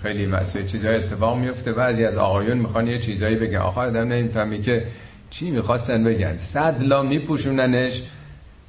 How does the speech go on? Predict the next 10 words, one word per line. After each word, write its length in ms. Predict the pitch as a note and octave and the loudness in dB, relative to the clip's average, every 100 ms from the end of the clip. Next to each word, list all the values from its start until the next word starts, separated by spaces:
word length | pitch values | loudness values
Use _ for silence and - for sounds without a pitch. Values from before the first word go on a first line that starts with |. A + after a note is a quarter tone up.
| - - | -20 -6
اه، 220 | G2 G2 F#2+ F#2 - | -4 -2 -2 -4 -4
که 220 | A2 G#2+ G2+ - - - - - | -2 -2 -4 -8 -14 -20 -16 -10
هیچکی 180 | A#2 D3+ | -2 0
نمی‌فهمه 680 | D#3 A#2 G2 F#2 F2 F2+ F#2+ - | 2 2 2 0 0 -2 -4 -4
که 60 | |
مبادا 580 | G2+ G2+ A#2+ A#2+ G2+ G2+ | 0 2 4 4 4 2
به 160 | F2 F2+ | 0 -2
کسی 320 | F#2+ F#2 G2+ | -4 -4 -2
بر 260 | F2 G#2+ A#2+ | 0 2 2
بخوره، 600 | G#2+ - G#2+ G#2+ G#2 | 0 0 0 0 -2